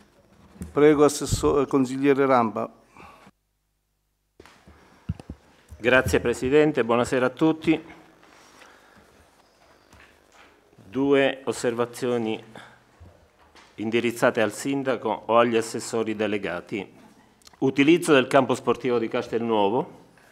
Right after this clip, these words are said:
Speaker 2: Girano voci contrastanti su chi, su chi ha la proprietà del campo. Teoricamente non ci si sta a capire più niente. Ci doveva essere un torneo giovanile ad altissimi livelli,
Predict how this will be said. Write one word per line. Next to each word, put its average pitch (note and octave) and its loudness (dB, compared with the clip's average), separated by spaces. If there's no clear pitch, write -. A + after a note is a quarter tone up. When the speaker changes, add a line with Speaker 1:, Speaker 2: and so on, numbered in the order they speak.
Speaker 2:
Girano D#3+ 8
voci F3 6
contrastanti C#3 4
su B2 -4
chi, C#3 -6
su - -4
chi D#3 4
ha C3+ 8
la B2 4
proprietà A#2 -2
del A2 -4
campo. F2+ -8
Teoricamente A#2+ 0
non G#2 -2
ci G#2+ -14
si G2+ -12
sta - -8
a G#2+ -4
capire G#2+ -4
più G#2+ -8
niente. F#2+ -8
Ci B2+ 0
doveva D3+ 8
essere D#3+ 2
un C#3 -2
torneo D3 0
giovanile C3+ 4
ad A#2 0
altissimi B2+ 0
livelli, A#2 0